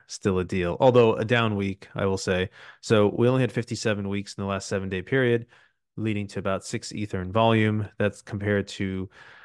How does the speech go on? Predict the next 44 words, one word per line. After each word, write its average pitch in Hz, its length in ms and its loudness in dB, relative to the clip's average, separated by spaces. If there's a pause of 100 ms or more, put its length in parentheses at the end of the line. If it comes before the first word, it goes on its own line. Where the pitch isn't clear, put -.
(140)
uh, 87 400 2
about - 240 0
three 120 260 0
hundred 110 480 -2
and 95 160 -6
twenty-seven 101 1400 -4
sales 90 720 -2 (480)
in 98 200 0
the 92 140 0
last, 120 560 2 (160)
uh, 98 240 0
or - 80 -6
sorry, 101 280 2
it's 98 120 -4
two 160 240 2
hundred 135 320 2
thirty-seven. 95 540 -2
I 92 80 -8
got, 92 160 -6
I 98 60 -6
got 92 120 -4
my 90 120 -4
numbers 92 360 -2
switched - 300 -6
up 82 160 -4
here. 87 180 -2 (440)
Sales 98 380 2
in 95 60 -2
the 92 100 2
last 104 280 2
time 98 160 -2
we 92 100 -2
checked - 300 -4
this, 90 260 -4
and 90 480 -4 (960)
thirteen 139 420 4
eth 107 220 -4
in 98 100 -4
volume 92 460 -4
the 98 80 -10
last 95 220 -4
time 98 120 -6
we 104 100 -6
checked. - 360 -8